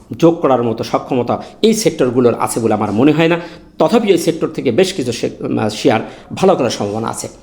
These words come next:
নেক্সট আমরা দেখব pharma and chemical। Pharma and chemical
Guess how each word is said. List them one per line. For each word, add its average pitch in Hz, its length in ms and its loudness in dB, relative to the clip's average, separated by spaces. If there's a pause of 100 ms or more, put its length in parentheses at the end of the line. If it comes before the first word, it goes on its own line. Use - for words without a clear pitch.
(560)
নেক্সট 214 260 4
আমরা 180 420 2 (180)
দেখব 151 420 2
pharma 147 340 2 (600)
and 113 160 -2
chemical। 98 300 -4 (1500)
Pharma 190 300 6
and 190 140 4
chemical 175 380 4